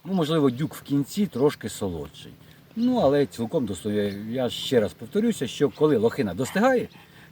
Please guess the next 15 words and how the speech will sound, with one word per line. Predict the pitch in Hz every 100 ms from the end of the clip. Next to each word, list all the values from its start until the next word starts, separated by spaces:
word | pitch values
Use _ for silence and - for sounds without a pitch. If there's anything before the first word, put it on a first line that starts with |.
| -
то | 165 151
усі | 185 - 190
сорти | 170 104 90 139 135 - -
смачні. | 117 113 - - 71 - -
Просто, | 170 202 - 170 - -
коли | 156
вам | 180 160
попадається | 156 175 170 165 180
кисле, | - 214 - 113 - - -
ну, | 160
значить, | 117 110 101
сорт | 143 - -
просто | 113 - -
не |
дозрів. | 143 - -